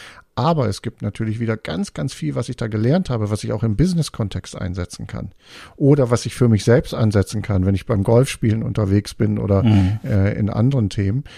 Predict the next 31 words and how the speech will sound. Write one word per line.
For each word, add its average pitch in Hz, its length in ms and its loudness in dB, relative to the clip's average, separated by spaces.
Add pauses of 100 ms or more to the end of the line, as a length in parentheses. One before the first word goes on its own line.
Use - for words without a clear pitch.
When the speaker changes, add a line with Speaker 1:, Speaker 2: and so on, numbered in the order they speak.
(160)
Speaker 1:
wo 104 160 0
ich 107 140 2
dieses 143 340 -4
Wissen 127 280 -2
einfach 117 320 -4
zur 113 160 -8
Verfügung 160 560 -2
habe 156 340 -2
und 139 180 -6
dann 110 120 -4
adaptieren 147 640 0
kann 143 240 -2
für - 140 -6
ganz 120 200 -4
andere 113 280 -6
Fälle. 92 320 -4 (480)
Und 113 100 -2
das 156 100 4
ist 185 100 -4
vielleicht - 260 2
auch 143 100 -2
nochmal 151 220 4
so 120 80 0
eine 117 160 2
Fähigkeit, 135 520 0
dass 113 140 -8
man 113 120 -2
nicht 110 120 -2
immer 117 220 -2
nur 113 180 2
so 107 320 -2